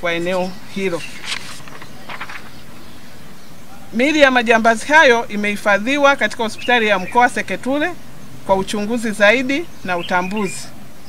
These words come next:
Aidha,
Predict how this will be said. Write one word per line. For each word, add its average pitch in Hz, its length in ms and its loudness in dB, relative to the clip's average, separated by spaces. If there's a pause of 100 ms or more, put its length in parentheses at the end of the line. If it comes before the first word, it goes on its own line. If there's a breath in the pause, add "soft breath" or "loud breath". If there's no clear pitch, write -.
(1900)
Aidha, 247 420 4